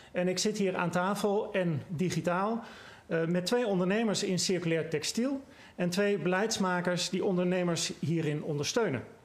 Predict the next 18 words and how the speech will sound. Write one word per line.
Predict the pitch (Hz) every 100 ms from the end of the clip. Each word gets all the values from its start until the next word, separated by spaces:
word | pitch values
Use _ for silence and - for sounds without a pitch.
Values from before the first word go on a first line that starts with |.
| - - - - - - -
En | - 202 202 214
om | 202
het | 196
gesprek | 190 202 208 185
meteen | 175 180
op | 165
scherp | - 208 208 208
te | 185
zetten, | 196 196 180
begin | 175 226
ik | 214 214
met | 180
een | 175 160 160
korte | 277 240
introductie | 185 160 160 208 - 247 254 - - - -
over | - 185 180
circulaire | 180 190 185 165 160
economie | 160 - 147 214 269